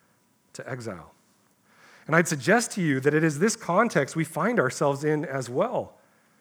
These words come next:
How do we know? Because of the rest of the story of Daniel there, even in our text today.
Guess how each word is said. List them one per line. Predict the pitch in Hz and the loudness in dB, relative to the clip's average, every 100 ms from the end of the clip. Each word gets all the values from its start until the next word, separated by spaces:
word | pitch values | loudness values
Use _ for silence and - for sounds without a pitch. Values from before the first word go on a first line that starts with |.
| _ _ _ _ - | _ _ _ _ -2
How | 160 | 2
do | 180 | 4
we | 175 | 2
know? | 147 185 277 | 2 2 0
Because | 180 165 160 214 202 170 | -4 -4 0 2 2 0
of | 160 165 147 | 0 0 2
the | |
rest | 175 190 - | 2 2 0
of | 151 | -4
the | 147 | -4
story | - 190 185 | -2 0 0
of | 151 | 0
Daniel | 156 175 185 127 | 0 2 0 0
there, | 113 | -2
even | 113 156 165 | -2 0 0
in | 151 151 | 2 2
our | 127 | -2
text | - 160 - | -2 -6 -6
today. | - 127 143 95 | -8 -4 -4 -6